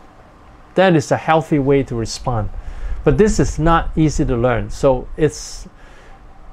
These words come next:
uh, actually how to do marriage counseling is not an easy thing. So for pastors and leaders here, you want to practice that, and next time,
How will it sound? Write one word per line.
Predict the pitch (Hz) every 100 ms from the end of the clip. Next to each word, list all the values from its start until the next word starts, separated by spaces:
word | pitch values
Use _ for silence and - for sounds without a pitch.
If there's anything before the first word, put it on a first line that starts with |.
| - - - - - -
uh, | 123 120
actually | 156 185 - 165 139
how | 123 160 147
to | 139 123 - - -
do | 180 190 170
marriage | 151 165 165 -
counseling | 170 160 - 160 156
is | - - -
not | 139 139 147 - -
an | 131 156
easy | 143 135 143
thing. | 127 127 107
So | - - 147 139 - - -
for | - 139
pastors | - 190 208 208 196 190 185 151
and | 127 123 127
leaders | 175 180 180 175
here, | 180 160 151 151 - - - - -
you | 151
want | 156 190
to | 175
practice | - - 190 - 175 -
that, | 151 -
and | 143 139
next | 175 208 - -
time, | 175 170 175 165